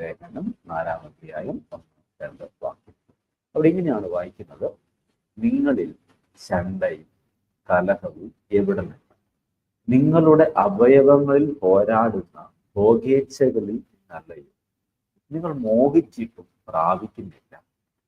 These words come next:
നിങ്ങൾ കൊല്ലുകയും അസൂയപ്പെടുകയും ചെയ്തിട്ടും ഒന്നും സാധിക്കുന്നില്ല, നിങ്ങൾ കലഹിക്കുകയും ശണ്ഠയിടുകയും ചെയ്തിട്ടും യാചിക്കായ്ക കൊണ്ട് കിട്ടുന്നു." ഇവിടെ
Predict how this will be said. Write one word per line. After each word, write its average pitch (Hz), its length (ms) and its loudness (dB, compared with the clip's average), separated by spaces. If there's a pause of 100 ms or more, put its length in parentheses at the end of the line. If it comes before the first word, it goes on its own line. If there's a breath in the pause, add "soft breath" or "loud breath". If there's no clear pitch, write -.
(220)
നിങ്ങൾ 160 240 -2
കൊല്ലുകയും 147 1120 0
അസൂയപ്പെടുകയും 151 1200 0
ചെയ്തിട്ടും 135 640 -2 (160)
ഒന്നും 113 340 -10
സാധിക്കുന്നില്ല, 92 1200 -8 (560)
നിങ്ങൾ 113 380 -8 (120)
കലഹിക്കുകയും 80 920 -8 (680)
ശണ്ഠയിടുകയും 123 1120 4
ചെയ്തിട്ടും - 480 -8 (480)
യാചിക്കായ്ക 127 1000 0
കൊണ്ട് - 440 -4 (360)
കിട്ടുന്നു." - 960 -14 (540)
ഇവിടെ 196 360 4